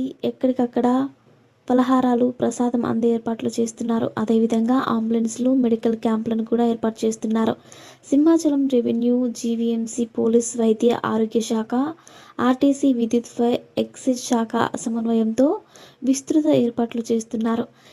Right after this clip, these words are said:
గిరి ప్రదక్షిణ మార్గంలో భక్తులు సేదతీరేందుకు ఇరవై ఐదు ప్రాంతాల్లో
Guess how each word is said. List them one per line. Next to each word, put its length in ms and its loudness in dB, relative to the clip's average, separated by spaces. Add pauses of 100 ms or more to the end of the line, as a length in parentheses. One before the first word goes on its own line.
(140)
గిరి 240 6
ప్రదక్షిణ 460 -2
మార్గంలో 600 -2
భక్తులు 440 0
సేదతీరేందుకు 920 0 (500)
ఇరవై 220 4
ఐదు 100 2
ప్రాంతాల్లో 640 0